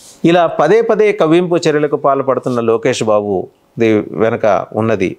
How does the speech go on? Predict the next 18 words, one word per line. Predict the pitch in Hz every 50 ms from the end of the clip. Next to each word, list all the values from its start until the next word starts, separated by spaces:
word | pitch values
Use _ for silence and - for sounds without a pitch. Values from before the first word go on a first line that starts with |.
| _ _ -
ఉద్దేశపూర్వకమైన, | 98 95 113 127 151 147 - - - - 147 117 117 120 120 120 117 - 104 104 107 104 107
ఉద్దేశపూర్వకమైన | 113 101 104 117 143 151 - 135 131 120 113 113 107 110 101 98 95 92 87 85 - _ _ _ _ _ _ _ _ _ _
వ్యవహారమా, | - 92 101 107 113 117 120 113 101 92 92 107 127 - - - _ _ _ _ _ _ _ _ _ _ _ _ _ -
దొంగచాటు | - 104 104 117 117 123 135 147 143 160 147 139 139
వ్యవహారమా, | 127 104 95 - - - 101 104 101 110 113 110 101 92 95 92 101 139 151 - _ _ _ _ _ _ _ _ _ _ _ _ _ _ _ _ _ _ _ -
కవ్వింపు | 127 117 120 147 160 160 156 143 120 107 - - - - 98 - 113
ధోరణ, | 113 117 117 107 98 98 104 123 165 - _ _ _ _ _ _ _ _ _ _ _ _ _ _ _ _ _ -
తెలుగుదేశం | 156 151 151 160 156 151 156 151 139 - - 143 135 127 120 113 110 107 - _ _ _ 127
ముందర | 123 127 131 135 131 123 113 104 98 107 110 - - _ _ _ _ _ _ -
జనసేన | 113 104 110 113 120 123 - - 135 127 123
అనేది | 117 110 113 113 107 104
ఒక | 98 -
మరుగుజ్జు | 101 98 101 110 117 131 123 - 113
పార్టీ | - 113 104 101 101 - 107
అని | 101 101 110 107 98 95
బిలిటిల్ | 95 98 107 131 139 151 143 135 120 107 101
చేసే | 101 90 87 - 117
ప్రయత్నమా | - - 92 90 85 - - 85 -